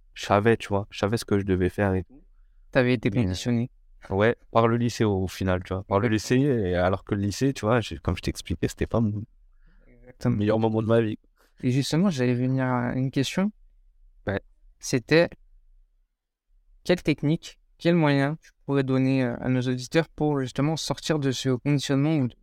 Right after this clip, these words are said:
Speaker 2: au moins de se rendre compte qu'en fait, on est conditionné sur certaines choses et qu'il faudra avoir son libre arbitre là-dessus ?
Speaker 1: Ben, en, en fait, les questions qu'il faut se poser déjà, c'est est-ce que tu fais ce que t'as envie de faire ?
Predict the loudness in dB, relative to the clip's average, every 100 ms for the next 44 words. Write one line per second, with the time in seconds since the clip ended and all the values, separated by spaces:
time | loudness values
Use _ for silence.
0 | _ -2 0 0 0 0 0 -2 -2 -2
1 | -2 -2 -2 -2 0 0 0 -4 -4 -2
2 | 0 0 -4 -8 -10 -2 -2 0 -4 -4
3 | -12 _ _ _ -6 -6 -4 -2 2 2
4 | 0 -2 -2 0 2 2 0 -2 -4 -4
5 | -6 -12 -16 _ _ _ _ -20 _ _
6 | -2 -2 -2 _ -6 -6 -4 -4 -4 -2
7 | -2 -2 -2 -6 -8 -6 -6 -6 -4 -2
8 | 0 0 0 0 -4 -8 _ -20 _ -6
9 | -2 -2 -4 -6 -4 -4 -2 -2 -4 -4
10 | -2 -4 -4 -6 -6